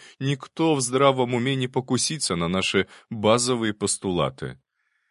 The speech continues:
Мне всё больше хочется дать собеседнику в нос, а лучше прострелить башку. Снова проявив телепатию, Гал перестал улыбаться,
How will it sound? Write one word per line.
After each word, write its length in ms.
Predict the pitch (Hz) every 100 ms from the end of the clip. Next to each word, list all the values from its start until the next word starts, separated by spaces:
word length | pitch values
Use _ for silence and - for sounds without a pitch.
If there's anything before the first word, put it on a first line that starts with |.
| _
Мне 180 | 95 143
всё 180 | 151 135
больше 300 | 151 156 131
хочется 440 | 139 131 123 117
дать 180 | 120 131
собеседнику 720 | 113 104 104 131 117 107 131
в 160 | 127 165
нос, 280 | 143 -
а 40 | 76
лучше 420 | 90 104 117 104 - - _
прострелить 560 | - 147 - 160 143 95
башку. 560 | 113 139 - 95 65 - _ _ _
Снова 300 | - 147 147
проявив 420 | - 101 85 78
телепатию, 640 | - 76 67 110 143 - 113
Гал 260 | 92 131 165
перестал 560 | 185 170 160 - 87
улыбаться, 680 | 73 71 69 98 143 - 156